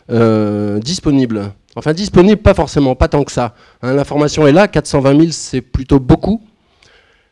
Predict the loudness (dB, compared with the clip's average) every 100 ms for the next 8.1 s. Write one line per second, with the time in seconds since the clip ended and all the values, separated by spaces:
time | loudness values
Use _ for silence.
0 | _ _ _ _ _ _ _ _ _ _
1 | -2 0 2 0 2 2 2 2 0 0
2 | 0 2 0 -2 -2 -4 -6 -8 -20 _
3 | _ _ _ -4 -2 -4 -10 -2 0 4
4 | 4 6 6 2 0 0 0 0 -8 -20
5 | -8 -4 0 2 2 0 -6 -6 -4 -4
6 | -2 -2 -4 _ _ -4 -4 -4 -8 -8
7 | -6 -2 -2 0 -2 -2 -6 -2 0 0
8 | -2